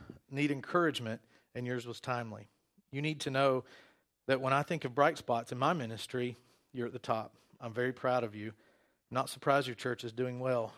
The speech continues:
Keep your family first, Jeff." Trust me,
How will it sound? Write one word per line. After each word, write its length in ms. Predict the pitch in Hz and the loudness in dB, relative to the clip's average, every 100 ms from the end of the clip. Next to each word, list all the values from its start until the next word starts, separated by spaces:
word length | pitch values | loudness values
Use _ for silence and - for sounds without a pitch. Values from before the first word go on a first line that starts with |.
| - | -16
Keep 200 | - 127 | -14 -12
your 80 | 127 | -10
family 360 | - 123 117 110 | -8 -8 -8 -8
first, 400 | - 107 113 - | -10 -10 -12 -10
Jeff." 360 | 117 117 - _ _ _ _ _ _ _ _ _ _ _ _ _ _ _ | -10 -10 -16 _ _ _ _ _ _ _ _ _ _ _ _ _ _ _
Trust 340 | - 165 170 131 | 2 4 4 -2
me, 160 | 107 | -12